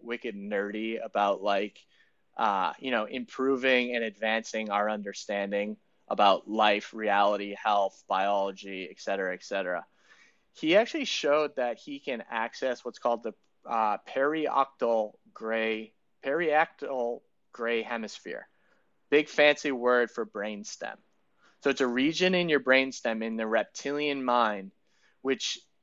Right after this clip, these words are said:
is where your opioids, the natural opioids that we all have,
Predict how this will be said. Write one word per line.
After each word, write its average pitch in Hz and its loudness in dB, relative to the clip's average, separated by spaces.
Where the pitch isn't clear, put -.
is 127 0
where 135 6
your 123 -6
opioids, 147 -8
the 120 -8
natural 120 -4
opioids 123 -6
that 113 -4
we 110 -6
all 104 -2
have, 113 -4